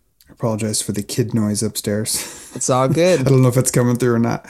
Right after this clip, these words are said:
Speaker 2: <laughs>
Speaker 1: Um, yeah. Okay. Let's see if I can do this in a non forty-five minute manner,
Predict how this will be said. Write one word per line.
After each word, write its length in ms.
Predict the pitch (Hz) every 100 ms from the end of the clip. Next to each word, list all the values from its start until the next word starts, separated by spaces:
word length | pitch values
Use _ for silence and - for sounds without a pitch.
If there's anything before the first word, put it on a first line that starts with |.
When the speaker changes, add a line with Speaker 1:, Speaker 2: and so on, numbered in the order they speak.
| -
Speaker 2:
<laughs> 680 | 180 - 233 226 - 180 135 - - - _ _ _ _ _ _
Speaker 1:
Um, 520 | 202 202 196 196 202 196 - - - - _ _ - _ _ _ _
yeah. 680 | 185 190 165 110 85 82 - _ _ 156
Okay. 320 | 147 92 73 - _ _ _ _ _ _ _ _ _ _
Let's 100 | 147
see 120 | -
if 80 | 143
I 80 | 135
can 160 | 127
do 180 | 120 120
this 320 | 113 107 - -
in 120 | 131 117
a 80 |
non 560 | 110 107 104 104 104 98 - _ _ _
forty-five 560 | - 113 101 104 98 98
minute 260 | 90 87 -
manner, 420 | 50 50 -